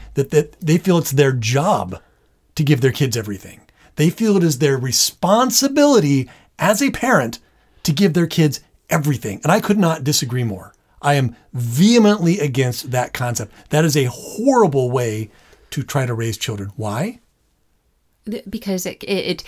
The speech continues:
Speaker 2: it, it takes away, they have nothing to work for.
Speaker 1: Yeah.
Speaker 2: They have nothing to work for. It takes away their motivation, their
Speaker 1: To do
Speaker 2: enthusiasm.
Speaker 1: anything.
Speaker 2: It's like, okay, well, what do I have to work
Speaker 1: Everything's
Speaker 2: for?
Speaker 1: been handed to me on a silver platter. And we know that. We talk about that. We, it used to be,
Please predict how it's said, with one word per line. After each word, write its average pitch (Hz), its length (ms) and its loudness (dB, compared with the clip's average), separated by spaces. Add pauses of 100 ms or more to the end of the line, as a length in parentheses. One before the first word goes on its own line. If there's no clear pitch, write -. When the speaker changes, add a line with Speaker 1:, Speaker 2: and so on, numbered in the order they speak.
(240)
Speaker 2:
it, - 220 0
it - 220 -2
takes 247 440 -2
away, 202 800 2 (280)
they 214 280 2
have 240 160 0
nothing 254 280 -2
to 165 80 -4
work 175 280 -6
for. 220 300 -2
Speaker 1:
Yeah. - 280 -10 (720)
Speaker 2:
They 226 100 0
have 247 120 0
nothing 233 540 2
to 233 120 -6
work 233 240 -4
for. 180 240 -4
It 170 140 -2
takes 240 260 -8
away 247 200 -2
their 202 140 -4
motivation, 180 800 -4
their 156 140 -10
Speaker 1:
To 160 100 2
do 190 200 4
Speaker 2:
enthusiasm. 233 540 2
Speaker 1:
anything. 90 260 -4 (240)
Speaker 2:
It's - 160 -10
like, 214 340 -4
okay, 240 320 -6
well, 202 280 -4
what 214 180 -6
do 220 100 -4
I 214 60 -2
have 202 160 -6
to 202 80 -6
work 214 200 -8
Speaker 1:
Everything's 190 440 2
Speaker 2:
for? - 20 -2
Speaker 1:
been 185 100 2
handed 160 320 2
to 151 80 -2
me 165 100 2
on 143 80 2
a 131 60 0
silver 151 320 0
platter. 151 240 0
And 175 120 4
we 214 100 6
know 269 220 2
that. 120 180 -2
We 135 80 -2
talk 196 300 -2
about 127 240 0
that. 127 180 -2
We, 170 120 0
it 170 200 -4
used 190 260 4
to 214 60 4
be, 151 340 2